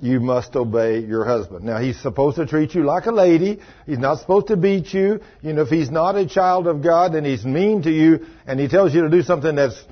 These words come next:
not godly, then you don't have to obey that. You know, but God tells you to submit to a godly husband. And a godly husband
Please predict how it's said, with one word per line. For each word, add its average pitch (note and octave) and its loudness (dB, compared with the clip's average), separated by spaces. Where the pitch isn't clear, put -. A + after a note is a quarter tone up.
not C#3+ -2
godly, F3 4
then E3 0
you E3+ 2
don't F3+ 4
have F3+ -4
to G3 0
obey G#3+ 4
that. F#2 -4
You C#3 -8
know, C3 -4
but C3+ -2
God F#3+ -2
tells F3+ 0
you D3 0
to D#3+ -2
submit D3+ -4
to C#3+ -6
a B2 -6
godly A2+ -2
husband. A2+ -4
And B2 -8
a B2 -4
godly G#3+ 4
husband C#3 0